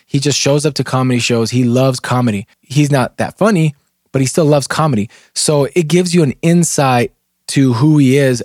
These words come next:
away from the guy we see on T V and we hear about the C E O, right? Aside from the C E O, he loves comedy. So it's almost a give back. Lorne,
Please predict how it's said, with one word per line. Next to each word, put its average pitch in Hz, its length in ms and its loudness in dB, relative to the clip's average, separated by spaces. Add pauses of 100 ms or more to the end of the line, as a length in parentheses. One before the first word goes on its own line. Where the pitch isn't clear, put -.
away 123 300 2
from 120 320 -2 (240)
the 131 100 -2
guy 123 220 2
we 120 140 0
see 117 420 0 (220)
on 123 200 0
T 120 240 2
V 113 360 0
and 117 160 0
we 107 80 0
hear 120 200 0
about 107 280 -2
the 107 80 -8
C 95 340 -6
E - 40 -8
O, 113 180 -2
right? 110 320 -2
Aside 135 320 -4
from 131 120 -2
the 113 60 -2
C 110 220 -2
E 113 60 0
O, 104 140 -4 (720)
he - 120 -8
loves 131 180 0
comedy. 123 400 -2 (460)
So - 100 -2
it's 160 100 -2
almost 185 220 0
a 151 40 -2
give 165 300 -2
back. 107 220 -4
Lorne, 143 160 0